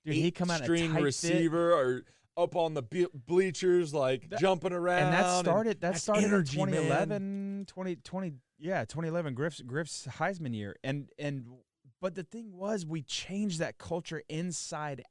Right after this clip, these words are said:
Speaker 1: out.
Speaker 2: Yes.
Speaker 1: We changed that culture inside out. And then once you start to win, once you start to finish games,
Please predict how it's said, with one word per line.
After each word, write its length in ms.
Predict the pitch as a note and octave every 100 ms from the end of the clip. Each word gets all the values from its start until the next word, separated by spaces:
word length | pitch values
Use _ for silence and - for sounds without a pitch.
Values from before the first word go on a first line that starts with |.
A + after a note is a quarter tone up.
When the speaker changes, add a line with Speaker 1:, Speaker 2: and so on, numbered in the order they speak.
| -
Speaker 1:
out. 320 | C3 - - _ _
Speaker 2:
Yes. 360 | F#2 E2 - -
Speaker 1:
We 120 | D3
changed 360 | C#3 - E3 E3
that 140 | E3 -
culture 320 | D#3 D3 D3+
inside 360 | C#3 D3 D#3+ C3+
out. 220 | D3+ D3+
And 120 | C3+
then 180 | C#3 C#3
once 340 | A#2 D#3 G3+ -
you 120 | F#3
start 520 | B2+ - - D#3 D#3+ -
to 120 | C3+
win, 360 | A2 C3+ B2+ A2+
once 200 | B2+ -
you 80 |
start 300 | A#2+ - C3+
to 80 | -
finish 400 | - C3+ C#3+ C3
games, 440 | A#2+ A2 G#2+ G#2+